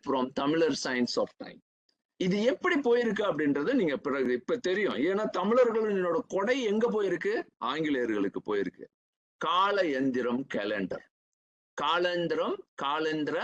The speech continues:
கேலண்டர், லத்தீன் காலண்டர். அப்ப கால எந்திரம் அப்படின்ற அந்த சொல் முதல்ல தமிழர்கள் ஆங்கிலேயர்களுக்கு கொடுத்த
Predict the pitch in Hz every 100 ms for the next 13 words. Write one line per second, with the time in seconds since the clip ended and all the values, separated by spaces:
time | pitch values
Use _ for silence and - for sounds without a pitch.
0 | 392 - - 123 113 110 98 76 - 120
1 | 120 139 90 - _ _ - 117 113 104
2 | 101 76 73 - 160 160 120 127 120 107
3 | 139 156 156 135 110 120 113 107 104 104
4 | - 208 220 101 - _ _ _ _ 110
5 | 120 151 143 135 127 127 139 165 156 120
6 | 110 101 - _ - 110 120 107 98 90
7 | 87 - 85 92 82 - 82